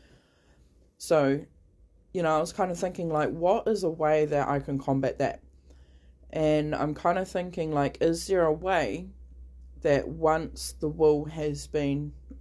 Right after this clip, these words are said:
what, you know, scoured, that that water can be filtered out and reused,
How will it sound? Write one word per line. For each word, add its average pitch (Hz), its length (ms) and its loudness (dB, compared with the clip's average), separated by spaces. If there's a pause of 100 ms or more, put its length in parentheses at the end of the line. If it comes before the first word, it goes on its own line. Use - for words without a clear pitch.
(180)
what, 135 240 2 (120)
you 139 100 -2
know, 123 200 0 (540)
scoured, 147 680 2 (880)
that 135 420 2 (1600)
that 147 180 2
water 147 260 4
can 139 200 -2
be 131 100 4
filtered 135 460 0
out 131 220 0
and 127 120 -2
reused, 127 600 0